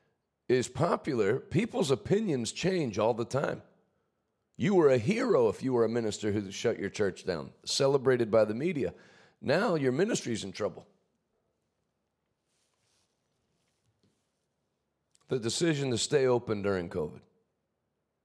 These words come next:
Preach live meetings. I don't have anything to apologize for. I don't have to change my mind on it. Th-, that's another thing. It's a credibility thing.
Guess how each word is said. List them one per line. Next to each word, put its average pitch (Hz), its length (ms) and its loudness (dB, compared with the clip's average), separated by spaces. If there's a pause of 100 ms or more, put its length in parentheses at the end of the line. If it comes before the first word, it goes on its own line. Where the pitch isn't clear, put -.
(400)
Preach 135 340 -6
live 98 380 0
meetings. 82 440 -10 (3000)
I 123 140 -2
don't 165 120 2
have 135 140 4
anything 147 320 0
to 127 60 4
apologize 117 640 2
for. 85 280 -8 (460)
I 104 60 0
don't 120 120 4
have 117 120 0
to - 80 -14
change 120 300 -2
my 110 120 2
mind 117 280 0
on 123 80 0
it. 107 120 -4
Th-, 120 160 2
that's 147 240 0
another 160 260 -2
thing. 120 320 -2 (1600)
It's 131 180 2
a 135 80 4
credibility 156 760 4
thing. 82 220 -10